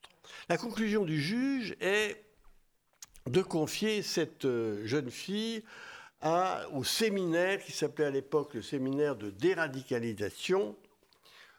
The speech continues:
de Dounia Bouzard. Et je vais vous raconter en détail la première rencontre. Et c'est là où nous allons voir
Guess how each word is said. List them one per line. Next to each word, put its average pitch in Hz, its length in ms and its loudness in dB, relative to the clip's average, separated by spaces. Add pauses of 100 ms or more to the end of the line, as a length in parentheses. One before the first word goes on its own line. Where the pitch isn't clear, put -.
de 160 500 0 (100)
Dounia 175 340 2
Bouzard. 131 760 2
Et 165 140 4
je 151 60 -2
vais 170 120 2
vous 170 140 0
raconter 160 480 0
en 139 100 2
détail 175 720 0 (420)
la 139 200 0
première 196 580 2
rencontre. 127 920 -2 (120)
Et - 80 -16
c'est 147 200 -2
là 170 160 4
où 165 40 0
nous 135 200 -2
allons 135 180 2
voir 147 500 0